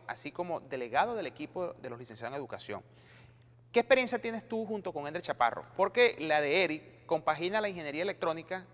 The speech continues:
con esta disciplina, pero además de eso ha sido jugador de la Liga Venezolana de Softball con el equipo Sureño Soy.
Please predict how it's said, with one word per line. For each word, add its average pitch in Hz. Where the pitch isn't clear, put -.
con 165
esta -
disciplina, 165
pero 170
además 160
de 202
eso 202
ha 196
sido 202
jugador 165
de 190
la 175
Liga 151
Venezolana 151
de -
Softball 180
con 139
el 120
equipo 165
Sureño 139
Soy. 104